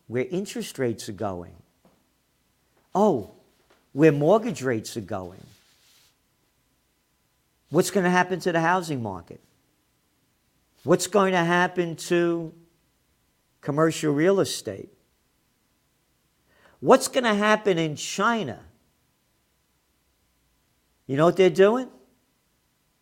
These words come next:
They're making sure they're not going down, as many economies are.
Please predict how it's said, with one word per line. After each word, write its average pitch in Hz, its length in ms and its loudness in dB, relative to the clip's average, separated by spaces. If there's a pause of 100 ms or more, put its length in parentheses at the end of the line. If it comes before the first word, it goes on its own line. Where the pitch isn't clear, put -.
(480)
They're 185 160 6
making 196 380 2
sure 175 340 2
they're 175 120 2
not 160 260 -2
going 139 340 0
down, 127 460 -2 (880)
as 131 380 -4 (920)
many 180 440 -2
economies 156 680 -4
are. 120 280 2